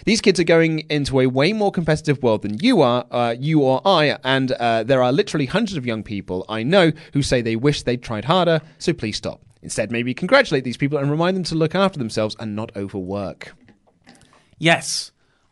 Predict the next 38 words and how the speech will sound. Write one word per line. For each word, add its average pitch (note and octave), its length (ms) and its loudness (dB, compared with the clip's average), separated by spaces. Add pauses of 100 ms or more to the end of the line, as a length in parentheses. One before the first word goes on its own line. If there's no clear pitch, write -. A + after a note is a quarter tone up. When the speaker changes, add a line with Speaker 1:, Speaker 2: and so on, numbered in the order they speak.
Speaker 2:
I E3 60 -2
guess, G#3+ 320 -4
uh, F3 480 2
what, D#3 220 -4
what, E3 400 0
what, D#3 280 -6 (280)
to, D3 160 -4
to, - 220 -10
to C3 260 -12 (280)
jump E3 220 -6
to A#2+ 80 -10
your C3 220 -2
defense, - 640 -14
I - 40 -14
think - 280 -12
what A#2+ 120 -10
you G#2 80 -14
were F#2+ 60 -10
saying F#2+ 420 -8
is, F2+ 460 -14 (800)
don't C3+ 300 -2
be B2 160 -4
too B2 260 -4
anxious A2+ 500 -6
about D#2 380 -14
it. F#2 160 -14 (320)
It's - 180 -12
easy A2+ 260 -2
to - 100 -16
get - 240 -6
caught B2 300 0
up G#2+ 140 -4
in A2 120 -4
the G2+ 60 -4
moment G#2 520 -4
and, F#2+ 260 -8
you C3 60 -2
know, F2+ 240 -8